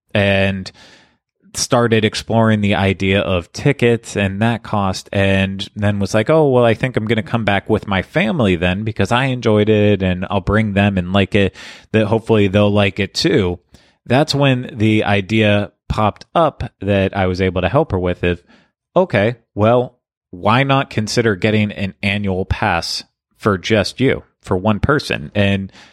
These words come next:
you might be saying to yourself, "Well, we're a family of five.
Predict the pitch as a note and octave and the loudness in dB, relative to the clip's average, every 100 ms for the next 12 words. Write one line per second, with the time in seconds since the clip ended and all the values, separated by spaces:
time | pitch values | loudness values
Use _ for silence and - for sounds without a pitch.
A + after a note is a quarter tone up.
0 | _ - G#2 G#2 B2 A#2 A2+ A#2+ A2+ G2 | _ -4 -2 2 0 0 0 0 0 -2
1 | F#2 G2 F#2 G2 G2 G2 _ _ _ _ | 0 0 0 -2 -2 -2 _ _ _ _
2 | _ _ _ - G2+ G2+ - A2+ G#2+ G#2 | _ _ _ -2 0 0 0 0 2 -2
3 | F2 B2 G2+ E2+ | 0 0 0 -2